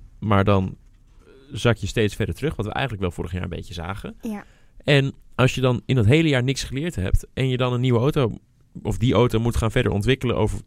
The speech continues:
Speaker 1: over de winter heen, met de helft van de informatie die alle andere teams hebben, omdat die wel goede coureurs hebben,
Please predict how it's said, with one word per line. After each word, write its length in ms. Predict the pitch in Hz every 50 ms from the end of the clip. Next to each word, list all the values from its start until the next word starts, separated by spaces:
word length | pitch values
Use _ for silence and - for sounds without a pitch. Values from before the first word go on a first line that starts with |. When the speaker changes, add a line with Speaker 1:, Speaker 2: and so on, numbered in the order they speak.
| - - -
Speaker 1:
over 260 | - - 107 104 98
de 60 | 92
winter 280 | 92 123 156 165 - 107
heen, 320 | 92 87 78 92 123 175 - - - _ _ _ _ _ _ _ _ _ - - - -
met 280 | 104 104 104 104 - -
de 100 | - 107
helft 200 | 104 127 131 -
van 80 | - 113
de 60 | 107
informatie 360 | 107 104 110 104 104 98 101
die 100 | 110 101
alle 120 | 98 107
andere 340 | 107 117 147 156 139 135 -
teams 280 | - - 110 92 87 82
hebben, 260 | 87 82 92 110 147
omdat 180 | 160 113 95 -
die 100 | 101 98
wel 120 | 123 139
goede 220 | - - 120 101
coureurs 320 | - - 95 85 60 - -
hebben, 280 | - - - 117 165